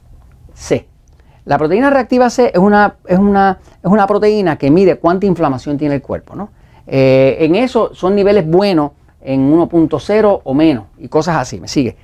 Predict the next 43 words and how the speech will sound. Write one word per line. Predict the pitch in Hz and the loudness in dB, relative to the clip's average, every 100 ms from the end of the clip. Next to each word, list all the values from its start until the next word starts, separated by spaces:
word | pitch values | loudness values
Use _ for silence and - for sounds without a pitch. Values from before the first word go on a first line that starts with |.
| _ | _
Son | - 208 | -2 2
niveles | 220 226 165 | 4 2 0
bien | 165 196 | 0 0
bajos | 180 214 214 | 0 -2 -2
de | |
inflamación. | 165 139 131 123 143 120 _ _ | -4 -2 -2 -2 -4 -6 _ _
Mientras | 147 139 139 | -2 0 0
menos | 131 185 277 | 0 2 2
inflamación | 285 269 254 233 247 | 2 0 0 0 0
tenga | 233 233 | 0 0
su | 233 | 0
cuerpo, | 233 240 202 165 - _ _ _ _ | 0 -2 -4 -10 -16 _ _ _ _
pues | 240 | 0
más | 247 220 233 262 | 2 2 0 0
salud | 247 247 | 2 2
va | 240 | 2
a | |
tener | 240 233 | 0 -2
el | 240 | 0
corazón. | 233 226 214 202 - _ _ _ | 0 -2 -4 -10 -14 _ _ _
Este, | - 139 - 147 113 _ | -12 -6 0 0 0 _
ahora, | 135 156 123 - _ _ - | -4 -2 -4 -10 _ _ 0
eh, | 160 165 - _ _ _ | 0 0 -4 _ _ _
eh, | 180 160 _ _ _ _ _ _ _ | -20 -18 _ _ _ _ _ _ _
sabemos | - 202 233 285 220 202 - - | -4 0 2 0 -2 -6 -10 -10
entonces | 160 196 196 175 | -2 -2 0 -2
que | 165 | 0
la | 165 | 0
inflamación | 180 196 202 - 214 175 | 0 -2 -2 -2 0 0
es | 156 | -2
la | 135 | -2
causa | 123 143 147 | -2 -4 -4
principal | 175 170 165 185 156 165 _ _ _ - _ | -6 -6 -4 -4 -2 -6 _ _ _ -20 _
de | - 135 | -10 -4
ataques | 123 127 123 | -2 -2 -2
al | 139 143 | -2 0
corazón. | 165 175 233 233 - _ _ _ | -2 -4 -4 -6 -10 _ _ _
¿Qué | 220 233 | -4 0
cosas | 262 262 240 | -2 -2 -2
adicionales | 208 190 190 202 | -2 -2 -2 0
usted | 190 180 | 0 -2
puede | - 185 180 | 0 0 0
hacer | 165 - 196 131 | -2 -2 -2 -2